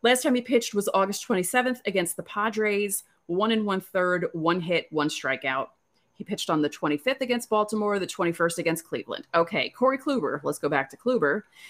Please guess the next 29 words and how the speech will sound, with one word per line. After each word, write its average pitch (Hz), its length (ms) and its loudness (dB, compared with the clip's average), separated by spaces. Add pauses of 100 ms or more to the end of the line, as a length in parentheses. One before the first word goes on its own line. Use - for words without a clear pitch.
(220)
Haven't 151 240 2
seen 233 240 4
him 233 120 4
in 226 80 4
a 226 40 6
while. 214 340 4
He's 185 180 -4
four 226 200 2
and 214 100 -2
three 208 220 0
with 180 140 -2
a 151 60 -8
three 208 240 -2
point 196 380 -4
zero 180 440 2
four 180 480 0
E 185 140 0
R 165 240 4
A, 156 340 2 (460)
fifty-five 240 400 0
strikeouts 185 600 0
and 147 140 -2
fifty-three 190 540 -4
and 151 100 2
a 156 60 -4
third. 254 580 2 (920)
As 165 140 0
you 180 140 -2
know, 220 560 2